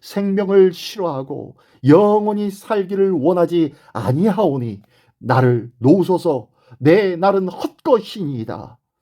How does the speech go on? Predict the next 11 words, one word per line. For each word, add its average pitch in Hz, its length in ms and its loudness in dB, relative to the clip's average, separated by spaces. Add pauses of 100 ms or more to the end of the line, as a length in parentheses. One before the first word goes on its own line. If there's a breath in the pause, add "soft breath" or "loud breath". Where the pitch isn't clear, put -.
(220 soft breath)
사람이 160 400 2
무엇이기에 156 800 -2 (200 soft breath)
주께서 190 540 0
그를 185 380 4 (100)
크게 220 480 -4
만드사 143 600 -6 (180 soft breath)
그에게 143 400 2
마음을 170 600 0
두시고 147 480 -10 (340 soft breath)
아침마다 165 680 2
권징하시며 170 920 0